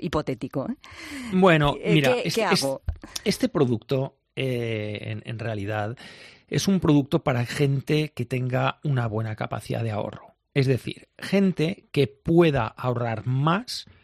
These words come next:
Speaker 2: que lo que, que va pagando de cuota mensual de hipoteca. Son gente que dice, "Mira, la parte fija, yo creo que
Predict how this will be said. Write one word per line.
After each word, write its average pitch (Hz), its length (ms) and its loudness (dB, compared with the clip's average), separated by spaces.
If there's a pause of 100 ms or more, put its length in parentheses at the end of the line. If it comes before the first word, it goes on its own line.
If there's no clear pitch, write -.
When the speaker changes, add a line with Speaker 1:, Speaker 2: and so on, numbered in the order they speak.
(540)
Speaker 2:
que 131 120 4
lo 127 140 6
que, 113 960 0
que 107 120 -8
va 120 200 -4
pagando 131 480 2
de 123 160 0
cuota 131 380 -2
mensual 113 420 -4
de 110 80 -2
hipoteca. - 500 -10
Son 165 220 0
gente 190 400 2
que 131 120 0
dice, 117 240 -2
"Mira, 104 360 -6
la 113 400 -4
parte 151 260 0
fija, 165 460 0 (500)
yo 143 240 4
creo 139 300 4
que 107 280 -6